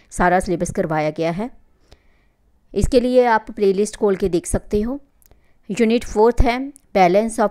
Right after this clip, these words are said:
payments, meaning, concepts and components of balance of payments, disequilibrium in the balance of payments, causes and measures to correct the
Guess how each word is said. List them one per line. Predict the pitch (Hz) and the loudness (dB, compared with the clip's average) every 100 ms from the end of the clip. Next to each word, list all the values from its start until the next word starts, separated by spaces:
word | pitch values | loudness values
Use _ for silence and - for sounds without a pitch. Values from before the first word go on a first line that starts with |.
| 226 | -2
payments, | 214 226 233 - - - - | -4 -4 -6 -8 -14 -16 -4
meaning, | 202 202 208 214 - | -2 0 -2 -4 -2
concepts | 180 185 - 190 - - | -2 -2 -2 -4 -4 -8
and | 185 170 160 185 | -6 -6 -4 -4
components | 175 202 214 214 214 190 | -4 -4 -4 -4 -4 -6
of | 170 | -4
balance | 170 160 165 175 | -4 -4 -6 -6
of | 180 - | -8 -4
payments, | 196 202 214 214 - _ _ _ _ _ - | -4 -4 -6 -8 -14 _ _ _ _ _ -6
disequilibrium | 202 - 208 - 196 202 202 208 220 226 - _ _ _ - | -4 -2 -6 -8 -2 0 0 0 -2 -6 -16 _ _ _ 0
in | 208 190 | 0 0
the | 180 175 - _ 180 | -2 -4 -6 _ 0
balance | 175 180 208 233 | 2 2 0 -2
of | 220 | -2
payments, | 226 214 220 220 - | -2 -4 -4 -6 -6
causes | 190 170 170 214 - - | 0 0 2 -4 -4 -6
and | 180 170 | -4 -4
measures | 175 175 185 180 | -4 -4 -4 -6
to | 190 185 | -8 -4
correct | 156 156 185 190 - - | -2 0 -2 -4 -10 -4
the | 175 208 | -2 -2